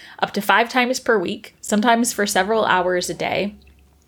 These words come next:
Most of these meetings are taking place in the summer in Philadelphia, where it's wicked hot and, you know, just like it is today. And at this point, they come to really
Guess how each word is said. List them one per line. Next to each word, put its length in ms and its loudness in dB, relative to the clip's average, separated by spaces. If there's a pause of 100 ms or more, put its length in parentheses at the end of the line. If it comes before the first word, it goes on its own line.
(140)
Most 260 2
of 80 0
these 160 2
meetings 300 0
are 100 -2
taking 300 -6
place 260 -6
in 80 -6
the 100 -8
summer 440 -4
in 200 -2
Philadelphia, 720 -4
where 240 0
it's 340 -8 (420)
wicked 400 2
hot 520 2
and, 320 4
you 100 0
know, 60 4
just 200 2
like 180 4
it 60 4
is 240 2
today. 480 0 (360)
And 120 2
at 120 0
this 160 2
point, 300 0
they 80 2
come 260 0
to 120 0
really 340 2